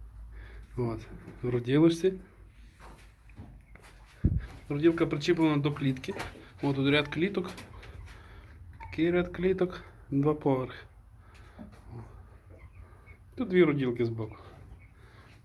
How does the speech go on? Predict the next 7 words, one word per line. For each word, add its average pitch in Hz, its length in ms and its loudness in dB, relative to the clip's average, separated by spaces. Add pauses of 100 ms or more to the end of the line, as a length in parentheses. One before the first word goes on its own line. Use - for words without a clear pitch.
Ця 170 140 2
готується 220 520 4
до 196 120 4
родів. 185 360 4 (4000)
Да, 131 280 -2
сидить 127 360 -8
вон. 123 120 -6